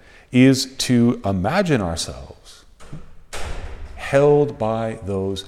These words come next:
hands. And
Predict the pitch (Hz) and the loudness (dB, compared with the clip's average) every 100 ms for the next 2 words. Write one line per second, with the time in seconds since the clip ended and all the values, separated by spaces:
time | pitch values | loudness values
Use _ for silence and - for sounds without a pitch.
0 | - - - 110 69 - 85 - - - | -16 -18 -12 -12 -12 -16 -14 -14 -14 -20
1 | - - - _ - _ - _ _ _ | -20 -20 -20 _ -20 _ -20 _ _ _
2 | - - _ - - - - - - _ | -20 -20 _ -20 -20 -20 -20 -20 -20 _
3 | _ - - _ _ - - - - 262 | _ -20 -20 _ _ -20 -20 -20 0 4
4 | 285 - - - - | 4 2 -6 -16 -16